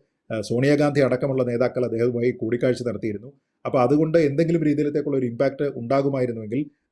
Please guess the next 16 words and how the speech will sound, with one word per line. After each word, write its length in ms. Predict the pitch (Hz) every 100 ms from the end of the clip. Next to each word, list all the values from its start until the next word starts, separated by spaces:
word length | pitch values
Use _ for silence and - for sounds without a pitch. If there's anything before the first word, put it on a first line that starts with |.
| 120
റെയ്സീന 400 | 131 139 170 180
ഡയലോഗ് 320 | 160 147 143
പോലെ 280 | 143 123 123
തന്നെ 220 | 120 165 -
ലോകം 420 | 120 135 156 185
ശ്രദ്ധിക്കുന്ന 580 | 175 139 139 131 127 139 - _ -
ഒരു 140 | 123 127
വേളയിൽ 500 | 117 113 110 120 - _ -
അദ്ദേഹം 300 | 117 120 131
കോൺഗ്രസിന്റെ 520 | 127 120 131 135 139
ഒരു 100 | 123 123
പൊസിഷനെ 420 | 117 123 - 123
തിരുത്തിക്കൊണ്ട്, 680 | - 120 120 - 117 98 143 - _ _ -
ആ, 40 | 107 104 104 - -
ആ, 160 | 113 -
കോൺഗ്രസിനെ, 480 | 123 135 139 104